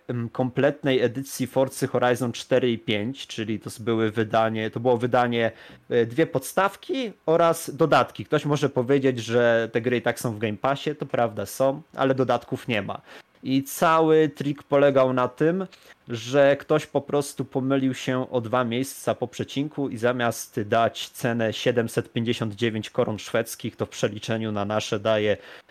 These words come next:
e, no, nieco ponad trzysta dwadzieścia złotych. Taka cena również, e, widnieje w naszym sklepie. Po prostu ktoś przesunął te przecinki, zamiast siedemset pięćdziesiąt dziewięć wyszło siedem przecinek pięćdziesiąt dziewięć tej korony szwedzkiej,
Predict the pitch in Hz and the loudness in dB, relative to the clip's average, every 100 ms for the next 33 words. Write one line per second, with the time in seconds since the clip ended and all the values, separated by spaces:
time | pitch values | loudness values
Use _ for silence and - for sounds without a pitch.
0 | - 104 104 101 101 - _ _ _ _ | -6 -2 2 0 -2 -14 _ _ _ _
1 | - 175 160 156 160 160 143 135 156 - | -10 -4 0 0 0 2 2 0 -4 0
2 | 143 123 123 131 - 120 117 123 - - | 0 2 0 0 0 0 0 0 -2 -4
3 | 117 110 - 110 110 117 113 107 - 113 | -4 -4 -2 0 0 0 -2 -4 -4 0
4 | 104 98 107 107 113 110 110 104 110 110 | 0 -2 -6 -6 -2 2 2 0 -2 -2
5 | 113 104 - 120 123 170 170 139 147 143 | -4 -10 -4 -2 0 0 0 -2 -6 -6
6 | - 139 - 139 135 - - - - - | -6 -8 0 0 0 -6 -18 -20 -20 -6
7 | 151 139 170 147 139 135 127 - - 185 | -2 0 2 2 2 0 0 -6 -2 -2
8 | 170 139 127 117 - 143 135 139 - 131 | -2 -2 0 -2 0 0 2 0 -2 -4
9 | 127 110 107 156 151 123 120 - 127 - | -2 -2 0 2 2 -2 -2 -2 -2 2
10 | 160 151 139 - 127 214 139 - 127 117 | 2 2 -2 -4 -4 0 0 0 -2 -2
11 | - 110 113 104 101 - 107 - 120 113 | -2 -2 -2 -2 -4 -4 -4 0 0 0
12 | 101 - 139 143 - 139 | -2 -2 -2 -2 -2 0